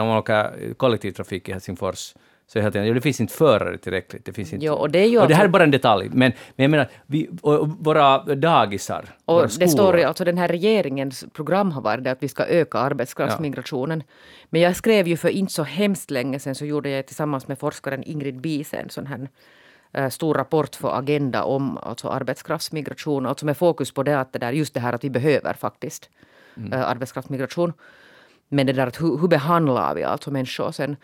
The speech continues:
Speaker 2: Och sådana här saker att man alltså gör sådana här beslut och det där, håller en sån här restriktiv linje. Vi kan inte sitta och tro att, att det här är ett attraktivt land om det är det här liksom vad vi serverar åt människor.
Speaker 1: Mm.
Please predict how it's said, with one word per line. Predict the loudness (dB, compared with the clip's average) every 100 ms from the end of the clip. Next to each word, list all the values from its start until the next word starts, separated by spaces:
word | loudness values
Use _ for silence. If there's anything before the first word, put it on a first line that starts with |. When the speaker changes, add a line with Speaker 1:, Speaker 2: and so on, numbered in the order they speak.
| -20
Speaker 2:
Och | -14 -6
sådana | 0 2 2
här |
saker | 2 0 0
att | -2
man | -2
alltså | -2 -2
gör | 0 0
sådana | 0 -4 -2
här | -2
beslut | -2 0 0 0 -4
och | -8
det | -6
där, | -4 -2 -4 -8 -10
håller | -2 0 -2
en |
sån | -4 -6
här | -2
restriktiv | -2 -4 -8 -6 -2
linje. | -2 0
Vi | 0
kan | 0
inte | 0
sitta | -2 -2
och | -2
tro | 0 0 0
att, | -4 -4 -8
att | -4
det |
här | -2 -2
är |
ett | -2 -2
attraktivt | -2 0 -4 -4 -6 -4 -2
land | 0 -2 -6 _ _ -20 _
om | -4 0 2
det |
är | 2
det | 2
här | 0 -2
liksom | -4 -4
vad | -4
vi | -2
serverar | -2 0 0 0 -4
åt |
människor. | -6 -6 -8 -10 _ _
Speaker 1:
Mm. | -16